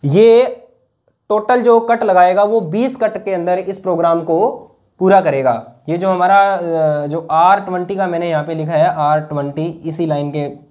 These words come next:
आगे, तो ये टोटल जो है वो बीस कट के अंदर लगाएगा। जितना आपका depth of cut है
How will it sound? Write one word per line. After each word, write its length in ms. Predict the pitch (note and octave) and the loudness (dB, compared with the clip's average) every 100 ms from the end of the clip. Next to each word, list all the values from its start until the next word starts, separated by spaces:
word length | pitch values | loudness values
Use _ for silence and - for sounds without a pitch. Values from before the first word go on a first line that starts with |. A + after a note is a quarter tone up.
| _ - | _ -10
आगे, 240 | C3 C3+ F3 G#3 _ _ _ - | -6 -4 -6 -10 _ _ _ -2
तो 160 | D#3+ E3 | 2 2
ये 380 | F3+ G3+ G3 - | 2 -2 -6 -4
टोटल 280 | G3 F#3+ G#3+ | -4 -2 0
जो 100 | F#3+ | 0
है 80 | |
वो 120 | F#3+ G3 | 2 0
बीस 280 | D#3 A3 | -2 -4
कट 200 | A3 F3+ | -2 -4
के 100 | F3 | -2
अंदर 160 | D#3 D#3 | -4 -2
लगाएगा। 520 | D3+ B2+ A#2+ A#2 G#2+ B2 | -2 0 -2 -4 -8 -10
जितना 340 | D3 G3 F#3 | -6 0 0
आपका 560 | F3+ G3 G3 G3 - - _ C3 | 2 4 4 2 -4 -14 _ -2
depth 300 | D#3 D#3+ G#3 | 0 0 -2
of 100 | G#3+ | 0
cut 120 | G#3+ | 0
है 300 | B3 D4 | -2 -6